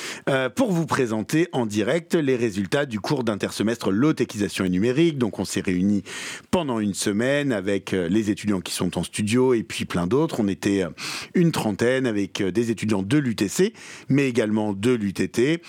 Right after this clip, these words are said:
euh, ma collègue, euh, Inès qui nous a, euh, accompagnés,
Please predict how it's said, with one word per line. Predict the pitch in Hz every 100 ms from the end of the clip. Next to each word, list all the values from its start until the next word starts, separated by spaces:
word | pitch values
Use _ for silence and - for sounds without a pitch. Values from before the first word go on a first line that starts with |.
| - - -
euh, | 120 107 101 95
ma | 117 156
collègue, | 123 107 104 101
euh, | 92 90 -
Inès | 139 123 110 - - 90
qui | -
nous | 113 98 98
a, | 95 90
euh, | 85 85
accompagnés, | 101 - 90 107 110 151 175